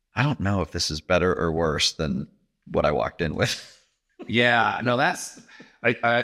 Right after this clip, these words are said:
Speaker 2: I heard that with, with, with guys who would do a lot of traveling, like my male clients over the years.
Speaker 1: Yeah.
Speaker 2: And so what would happen is I would give them very specific instructions. I'm like, "Look,
Speaker 1: Yeah.
Speaker 2: if your travel schedule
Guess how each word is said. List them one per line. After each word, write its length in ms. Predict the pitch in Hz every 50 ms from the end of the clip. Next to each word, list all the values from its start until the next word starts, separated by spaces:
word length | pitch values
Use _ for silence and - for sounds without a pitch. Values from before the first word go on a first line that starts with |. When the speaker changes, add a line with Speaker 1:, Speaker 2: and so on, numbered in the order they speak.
| -
Speaker 2:
I 80 | - 117
heard 380 | - - - - 147 147 135
that 240 | 123 117 110 104 -
with, 240 | 110 104 - - -
with, 320 | 104 104 101 101 98 - - _ _ _ _ _ _ _ _ _ _ _ _ _ _ _ -
with 220 | 98 101 98 98
guys 540 | - 101 101 101 101 101 101 101 101 95 -
who 420 | - - 104 107 104 101 98 95 95 92
would 140 | 82 98 95
do 120 | 98 101 101
a 40 |
lot 200 | 95 98 95 90
of 60 | 87 -
traveling, 680 | - - 98 95 95 92 92 90 90 87 87 85 80 -
like 140 | - 87 - -
my 100 | 92 90
male 200 | 90 95 92 90
clients 460 | - - - 90 87 85 85 - 92
over 120 | 87 85
the 120 | 82 85 85
years. 420 | 85 85 85 82 82 82 - -
Speaker 1:
Yeah. 340 | - 104 117 110 107 101 - - - _ _ _ _
Speaker 2:
And 160 | - 92 90
so 300 | - - - 95 90 90
what 160 | 90 90 95 85
would 80 | 87 87
happen 480 | 95 92 95 92 - - 87 82 85
is 440 | 82 85 82 82 78 - - - - - _ _ _ _ _ _ _ _ _ _ _ _ _ _ -
I 100 | 98 98
would 160 | 98 107 92
give 220 | - 113 110 107 107
them 180 | 107 98 98
very 240 | 95 101 101 101 104
specific 840 | 98 - - - - 92 - - - - - 98 - - 92 - -
instructions. 840 | 90 87 82 - - - - 104 98 90 - - - - 76 69 -
I'm 80 | 87
like, 180 | 82 82 85 92
"Look, 300 | 107 110 104 92 87 - - - _ _ _ _ _ _ 117
Speaker 1:
Yeah. 120 | 113 110 95
Speaker 2:
if 120 | 92 90
your 220 | 110 107 123 131 123
travel 420 | - - 143 131 131 123 123 123
schedule 580 | 120 - - 123 107 107 101 101 101 98 -